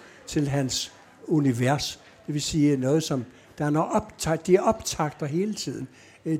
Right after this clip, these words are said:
det er ikke en helhed, men det er jo en, en mægtig levnedsskildring. Den største, vi har på dansk, som du jo sagde, det er der H C Andersens ti bind. Tykke, mægtige dagbøger. Det er en, en, et selvportræt, ganske enormt.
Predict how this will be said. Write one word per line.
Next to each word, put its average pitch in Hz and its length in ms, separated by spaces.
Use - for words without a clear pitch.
det 170 120
er 147 40
ikke 175 200
en 180 100
helhed, 147 500
men 156 120
det 143 200
er 135 60
jo 202 180
en, 147 200
en 127 200
mægtig 156 380
levnedsskildring. 127 960
Den 147 120
største, 185 420
vi 147 80
har 131 180
på 151 120
dansk, 120 360
som - 160
du 156 120
jo 139 100
sagde, 127 400
det 160 80
er 135 80
der 165 100
H 135 200
C - 60
Andersens 143 560
ti - 380
bind. 165 200
Tykke, 254 360
mægtige 175 560
dagbøger. 135 500
Det 160 200
er 151 40
en, 147 260
en, 139 180
et 151 160
selvportræt, 185 800
ganske 190 460
enormt. - 560